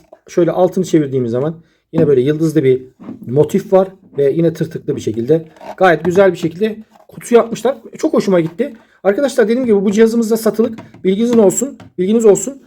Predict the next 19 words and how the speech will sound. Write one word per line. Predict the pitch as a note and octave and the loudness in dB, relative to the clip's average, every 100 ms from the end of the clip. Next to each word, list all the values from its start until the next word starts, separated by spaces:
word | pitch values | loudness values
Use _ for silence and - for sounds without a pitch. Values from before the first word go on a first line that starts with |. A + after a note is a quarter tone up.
| _ - | _ -6
Ve | G3 G3 - | -4 -4 -10
Forever | - A#3 A#3+ A3+ - _ _ | -4 0 0 -2 -6 _ _
S | - - G#3 G#3+ | -8 0 2 2
P | A#3 A3 | 0 0
bir | A3+ | 2
var | A3 F3+ | 2 0
içerisinde. | E3+ F3 E3+ E3+ F3+ G3+ A3+ C#4+ - _ _ _ | 2 2 2 0 -2 0 0 -2 -6 _ _ _
E, | F#3+ F3+ F#3+ | -2 0 0
ne | A3 | 0
kadarlık | A#3 G#3+ G#3 G#3 | 2 2 2 2
olduğunu | D#3 C#3 | 0 -2
da | C3+ | 0
göreceğiz | F3+ A3+ A3 G#3 | 2 2 2 -2
inşallah. | G3 - G3 A3+ C#4 - _ _ - | -2 -2 0 0 -4 -10 _ _ -8
E, | E3+ E3+ E3+ E3 E3 G3+ | -2 0 2 0 0 2
ve | A#3 - - _ | 0 0 -12 _
cihazımızı | D#3 G#3+ G#3+ E3+ D#3+ F3 | -2 0 2 2 0 0
da | A3+ A3+ | -2 -4
size | - G#3 F3 G#3+ | -6 0 0 -2